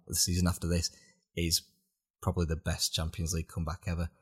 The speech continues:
And George H S two seven oh six, Chelsea fan, of course,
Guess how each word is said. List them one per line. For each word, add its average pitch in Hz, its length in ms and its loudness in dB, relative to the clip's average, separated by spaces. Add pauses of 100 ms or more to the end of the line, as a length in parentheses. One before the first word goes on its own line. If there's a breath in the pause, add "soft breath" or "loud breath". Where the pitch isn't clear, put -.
(280 soft breath)
And 87 240 2
George 107 340 2
H 107 260 0
S 98 140 2
two - 240 2
seven 98 300 2
oh 95 80 4
six, - 340 4
Chelsea 98 380 2
fan, 92 200 0
of 90 140 0
course, 92 320 2